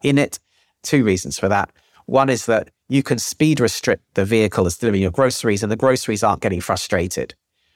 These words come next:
And secondly, the autonomous car dilemma of, "I have old passenger in the back of the car and I have little kid who runs out with the ball," and software says in a matter of milliseconds,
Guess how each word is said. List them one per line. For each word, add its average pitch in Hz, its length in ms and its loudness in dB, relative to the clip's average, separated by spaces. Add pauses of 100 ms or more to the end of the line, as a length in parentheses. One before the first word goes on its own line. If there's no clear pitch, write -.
(100)
And 104 200 -2
secondly, 104 920 0 (440)
the 113 300 2
autonomous 127 680 2
car 123 360 2
dilemma 110 720 0
of, 98 420 2
"I 107 140 0
have 110 340 -2
old 123 340 2
passenger 98 540 -2
in 92 180 -2
the 98 80 -2
back 104 280 -2
of 92 80 -4
the - 100 -4
car 92 420 2 (400)
and 117 160 0
I 110 160 2
have 104 320 -2
little 123 260 2
kid 110 320 0
who 107 140 -2
runs 110 360 0
out 101 220 0
with - 100 -4
the 98 60 -2
ball," 101 600 -2
and 98 200 -2
software 107 580 0
says 101 380 0
in 98 100 -2
a 95 60 0
matter 107 280 -2
of 98 60 -2
milliseconds, 90 800 -2